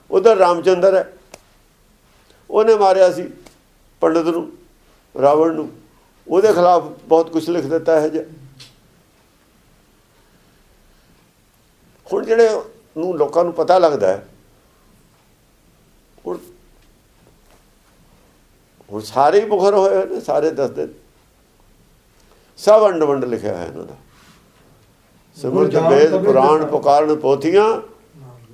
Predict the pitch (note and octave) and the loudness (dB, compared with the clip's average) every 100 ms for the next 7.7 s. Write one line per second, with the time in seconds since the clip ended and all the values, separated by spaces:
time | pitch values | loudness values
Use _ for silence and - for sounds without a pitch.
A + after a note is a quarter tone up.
0 | - C3 D#3 D3+ C#3 C#3 C3+ G#2+ A#2+ F#2+ | -6 2 2 2 -2 -2 -4 -4 -6 -6
1 | A#2 D#3+ E3+ B2 A#2+ A2+ G#2 G#2 C3+ F3+ | -2 0 0 -2 -2 -2 -8 -6 -4 -4
2 | - F3+ D#3+ D#3 C#3+ B2+ A2+ F#2+ F#2+ A2 | -2 -2 0 -2 -2 -4 -6 -6 -10 -6
3 | A2 G#2 G#2+ - _ _ _ - C3+ C#3 | -6 -6 -12 -20 _ _ _ -2 0 0
4 | B2+ A2+ G#2 F2 E2 F#2 D#2+ - _ _ | -6 -6 -6 -6 -10 -10 -10 -14 _ _
5 | _ _ _ _ D#3+ D#3+ F3+ F3+ F#3 D3+ | _ _ _ _ 0 2 4 4 2 -2
6 | C#3+ B2+ - - - E2+ E2+ E2 - G2 | -8 -8 -12 -16 -14 -16 -12 -14 -6 -4
7 | F#2+ E2 D#2 D2 - D#2+ - | -4 -8 -12 -18 -20 -20 -20